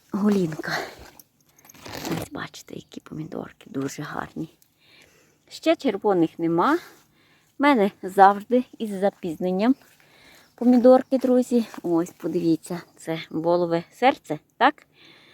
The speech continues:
Вони звуться. Дуже гарні. Адже, друзі, в мене тут, тут мене, бачите, простір і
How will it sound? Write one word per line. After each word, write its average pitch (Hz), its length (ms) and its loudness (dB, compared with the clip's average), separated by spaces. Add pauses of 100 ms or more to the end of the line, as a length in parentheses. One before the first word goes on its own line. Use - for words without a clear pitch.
(400)
Вони 175 280 -6
звуться. - 480 -6 (1120)
Дуже 160 600 -6 (320)
гарні. 165 540 -4 (2750)
Адже, 233 220 0
друзі, 226 320 2
в 214 40 2
мене 208 260 2
тут, - 320 0 (1900)
тут - 200 -6
мене, 240 300 4 (220)
бачите, 226 440 -4 (160)
простір 247 460 -2 (200)
і 185 280 -6